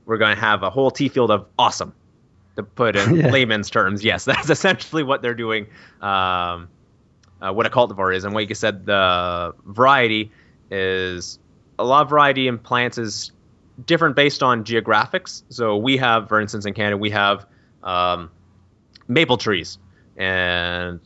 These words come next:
Speaker 1: that's a certain variety. But in Japan, they would have a different, um, uh, maple tree, so that'd be a different variety. And, uh, such is the difference of variety. Cultivar, specifically what we're dealing with today, is the, uh, human intervention and propagation of the plant.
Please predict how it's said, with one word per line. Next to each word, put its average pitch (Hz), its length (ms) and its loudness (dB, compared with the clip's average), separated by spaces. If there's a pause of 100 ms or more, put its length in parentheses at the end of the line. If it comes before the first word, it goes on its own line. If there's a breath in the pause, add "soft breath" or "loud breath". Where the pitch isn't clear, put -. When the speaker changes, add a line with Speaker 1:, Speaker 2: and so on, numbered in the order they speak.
(220)
Speaker 1:
that's 107 260 -2
a 110 60 -4
certain 101 420 0
variety. 98 400 0
But 104 200 -2
in 104 60 -6
Japan, 117 380 0
they 104 220 2
would 104 160 -2
have 104 140 0
a 110 40 -4
different, 147 460 -2
um, 90 480 0 (560)
uh, 95 240 0
maple 101 260 -2
tree, 95 200 -8
so - 100 -4
that'd 104 100 0
be 107 60 -2
a 104 40 0
different 123 300 -2
variety. 87 460 2 (420 soft breath)
And, 90 600 -2 (440 soft breath)
uh, - 360 -16 (260)
such 131 380 0
is 107 160 -4
the 110 60 -8
difference 107 240 -4
of 98 100 -6
variety. 104 340 -2
Cultivar, 110 600 0
specifically 127 480 -2
what 107 80 2
we're 123 160 4
dealing 110 260 2
with 104 100 -2
today, 101 280 2
is 92 120 -6
the, 90 220 -2
uh, 85 120 0
human 110 420 -2
intervention 95 560 -2
and 87 160 -4
propagation 90 500 -4
of 82 60 -10
the - 80 -16
plant. - 340 -8